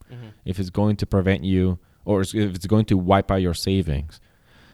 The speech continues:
Speaker 2: right? If it's going, if the mortgage payment is going to take more than fifteen to twenty percent of your gross income, then you're buying too big of a house.
Speaker 1: Sure.
Speaker 2: All right. So now they can, now, now that they have that base knowledge,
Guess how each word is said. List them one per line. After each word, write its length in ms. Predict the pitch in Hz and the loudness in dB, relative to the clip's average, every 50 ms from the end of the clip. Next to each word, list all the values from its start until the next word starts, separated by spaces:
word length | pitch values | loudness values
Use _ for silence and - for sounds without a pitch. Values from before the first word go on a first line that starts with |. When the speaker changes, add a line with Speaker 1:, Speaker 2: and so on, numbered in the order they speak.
| _ - | _ -2
Speaker 2:
right? 160 | 87 90 - | 0 0 0
If 140 | - 95 - | 0 0 -2
it's 140 | 101 90 95 | -2 -2 2
going, 300 | - 107 107 110 110 - - | 2 4 4 4 2 2 0
if 140 | 113 104 98 | 0 2 4
the 80 | 104 | 4
mortgage 500 | 98 101 110 120 123 123 127 117 - - | 6 8 8 8 8 6 2 -4 -6 -6
payment 300 | - 110 113 104 95 90 | -4 -4 -2 -2 -2 -2
is 80 | 87 82 | -4 -4
going 180 | - 92 95 92 | -2 -4 -4 -2
to 100 | - 87 | -4 -8
take 300 | - - 104 98 87 - | -2 0 0 0 2 0
more 160 | 95 95 92 | 0 2 2
than 140 | 90 90 85 | 2 0 -2
fifteen 460 | - - - 107 104 - - 110 107 | -4 0 0 0 0 2 -2 -4 -4
to 100 | - - | -2 -6
twenty 320 | 92 - - - 101 104 98 | -8 -6 -2 0 0 0 0
percent 320 | 92 - 90 - - 87 87 | -2 -4 -6 -4 -2 -4 -2
of 100 | 78 80 | -2 -2
your 100 | 80 78 | -4 -4
gross 460 | - - 95 92 95 95 95 92 - - | -4 -4 0 4 4 4 4 2 -2 -4
income, 420 | - 107 113 107 - 87 82 - | -4 -4 -4 -2 -2 -2 -2 0
then 120 | - 95 95 | 0 0 0
you're 120 | 95 95 | 0 2
buying 200 | 87 92 92 90 | 2 2 0 2
too 100 | - 82 | 0 -2
big 140 | 78 71 64 | -4 -4 -6
of 60 | - - | -6 -8
a 60 | - | -10
house. 340 | - - - - - - - _ - | -10 -14 -18 -18 -20 -20 -20 _ -14
Speaker 1:
Sure. 200 | - 151 147 127 - - _ _ _ _ _ _ - | -12 -10 -10 -12 -14 -18 _ _ _ _ _ _ -4
Speaker 2:
All 60 | 87 | -2
right. 200 | 90 90 90 85 | 0 0 -2 2
So 80 | - 120 | 2 4
now 160 | 123 123 127 | 6 6 6
they 120 | 127 123 | 6 4
can, 200 | - - 104 107 | 2 -2 -6 -2
now, 240 | 113 117 120 123 - | 0 2 2 0 0
now 220 | 113 113 113 117 123 | 0 2 4 4 6
that 140 | 123 117 104 | 4 4 4
they 80 | 101 | 2
have 320 | 92 - 107 110 110 104 101 | 0 2 4 4 4 6 6
that 180 | 104 95 87 - | 4 2 4 2
base 260 | 101 98 95 87 - | 2 2 2 0 0
knowledge, 560 | 101 104 110 117 117 110 98 90 87 - - | 0 2 4 4 4 4 4 2 2 0 -6